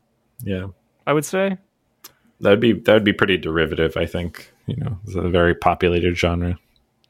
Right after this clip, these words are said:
Speaker 2: Joke's on you. They didn't show you all the match three puzzles that are gonna be a part of it.
Speaker 1: <laughs> Yeah. <laughs> Uh, no, it very much does. Like, it, it's,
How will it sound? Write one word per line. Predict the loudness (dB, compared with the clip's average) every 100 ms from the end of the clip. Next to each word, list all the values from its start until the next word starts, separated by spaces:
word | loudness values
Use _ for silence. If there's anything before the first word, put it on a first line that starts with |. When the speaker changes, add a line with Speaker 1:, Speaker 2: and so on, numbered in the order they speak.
| _ _ _ _ _ _ _ _ _ _ _ -2
Speaker 2:
Joke's | 0 0 0
on | -2
you. | -2 0
They | 0
didn't | 0 -2
show | 0 2
you | 2 2
all | 0
the | 0
match | 0 0 -2
three | -4 -2
puzzles | -2 -2 -2
that | -4
are | -4
gonna | -2
be | -2
a |
part | 2 4 4 4
of | 2 0
it. | -2 -4 0
Speaker 1:
<laughs> |
Yeah. | 4 6 6 6 4 2 -4 -20 -16 -14 -12 -8 2
<laughs> | 4 4 2 2 4 2 2 -8 -14 _ -12 -8 -6 -8 -16 -10 -2
Uh, | 0 0 -2 -4 -12 -20 -20 -20 -20 -20 _ _ _ _ 0
no, | 4 4
it | 2
very | 4 2 0
much | -8 -10 -2
does. | -2 2
Like, | 2 4
it, | 6 6 4
it's, | 2 0